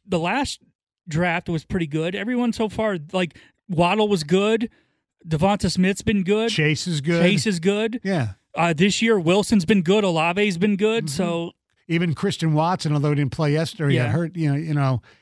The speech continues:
Speaker 2: he's starting to get. You know, that was a second round pick, so you can sit there and criticize them for, "Oh boy, why would you could have drafted Christian Watson in the second round and a cornerback in the second?" You know, in the
Speaker 1: It is
Speaker 2: first round.
Speaker 1: confusing though why they're only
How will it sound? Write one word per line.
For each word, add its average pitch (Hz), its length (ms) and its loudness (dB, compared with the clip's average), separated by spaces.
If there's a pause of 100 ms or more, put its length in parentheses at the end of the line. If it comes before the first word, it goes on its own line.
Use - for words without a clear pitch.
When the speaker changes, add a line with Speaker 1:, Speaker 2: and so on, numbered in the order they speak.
(120)
Speaker 2:
he's 165 260 -2
starting 160 460 0
to 131 80 -2
get. 160 180 0
You 147 80 0
know, 143 60 2
that 147 100 2
was 139 100 0
a 123 60 0
second 160 340 -2
round 123 280 0
pick, 147 260 -6 (360)
so 165 120 -2
you 156 100 2
can 131 140 0
sit 170 220 -4
there 151 160 0
and 127 180 0
criticize 151 580 -2
them 131 140 -2
for, 135 300 -4 (180)
"Oh 151 220 0
boy, 139 340 2 (300)
why 139 200 0
would 151 300 0 (160)
you 156 140 -4
could 175 120 0
have 131 120 0
drafted 151 420 0
Christian 165 400 -4
Watson 156 420 -2
in 135 80 -4
the 131 60 -8
second 139 360 -8
round 139 280 -2
and 139 160 -2
a 131 60 -2
cornerback 135 680 -4
in 131 100 -8
the 123 80 -14
second?" 180 380 -16
You 165 100 -4
know, 151 240 2
in 131 40 2
the 160 60 4
Speaker 1:
It 208 80 4
is 294 140 2
Speaker 2:
first 165 120 0
round. 196 120 6
Speaker 1:
confusing 226 360 4
though 170 140 0
why 170 200 0
they're 180 140 0
only 190 480 -2